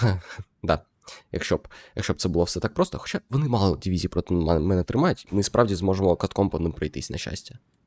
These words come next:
Але мені побільше людських ресурсів, і вони будуть зростати в мене зараз. В мене має бути дев'ятнадцять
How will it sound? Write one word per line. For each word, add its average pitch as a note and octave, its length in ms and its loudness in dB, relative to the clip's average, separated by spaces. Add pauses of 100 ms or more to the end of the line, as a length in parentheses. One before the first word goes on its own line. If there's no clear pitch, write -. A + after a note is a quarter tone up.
(240)
Але G#2+ 200 2
мені G2+ 340 -2
побільше C3 380 -8
людських C3 280 -6
ресурсів, C3+ 540 -6
і - 80 -8
вони A2+ 160 4
будуть F2 260 -2
зростати - 400 -6
в - 60 -14
мене D#2+ 180 -6
зараз. - 400 -14
В - 60 -8
мене F#2 120 0
має F2 180 0
бути E2 300 -4 (640)
дев'ятнадцять F#2+ 720 2